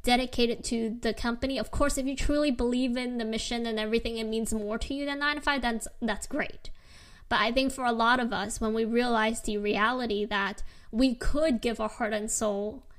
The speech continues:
and some, some of us where we are giving our heart and soul, and that the repay of that is just your salary,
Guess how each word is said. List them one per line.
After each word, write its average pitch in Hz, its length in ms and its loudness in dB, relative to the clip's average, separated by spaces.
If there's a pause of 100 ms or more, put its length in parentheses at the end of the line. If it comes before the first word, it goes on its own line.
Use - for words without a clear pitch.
and 220 140 0
some, 262 360 0
some 262 240 2
of 254 140 0
us 226 200 -2
where 226 180 2
we 220 260 -2
are 311 240 6
giving 233 380 0
our 208 120 -4
heart 202 260 -4
and 208 140 -4
soul, 202 480 -6 (420)
and 233 220 2
that 214 220 4 (320)
the 226 140 -2
repay 220 840 4
of 240 160 2
that 208 300 0
is 220 140 -4
just - 500 -2
your 226 240 0
salary, 226 880 2